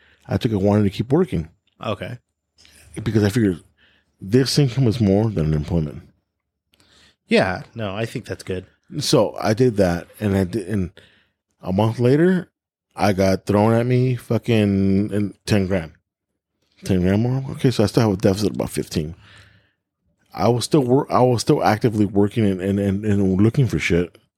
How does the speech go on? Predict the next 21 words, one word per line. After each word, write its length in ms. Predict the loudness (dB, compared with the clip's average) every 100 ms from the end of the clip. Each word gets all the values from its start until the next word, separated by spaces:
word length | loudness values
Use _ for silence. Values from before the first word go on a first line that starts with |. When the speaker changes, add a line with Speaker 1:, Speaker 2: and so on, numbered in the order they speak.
| -10
Speaker 2:
Mm-hmm. 200 | -6 -6 -8 _ _ _ _ 0
Speaker 1:
And 300 | 2 4 2
then 500 | 4 2 2 0 -4
here 340 | -6 -2 -2
comes, 500 | 0 0 0 -2 -6 -14 _ _ _ _ _ -8
at 140 | -4
a 60 | -2
job 200 | 0 -2
opportunity, 560 | -2 -2 0 2 0 -2 _ _ _ _ _ _ _ -20 -20 -20 _ _ -6
went 200 | -2 2
to 80 | 2
the 60 |
interviews, 600 | 2 2 2 2 2 -2
went 280 | -6 -4 0
to, 80 | 0
like, 80 | 0
second, 280 | 0 -4 -2
two 120 | -2
or 40 | 0
three 180 | 2
interviews. 400 | 2 2 0 -2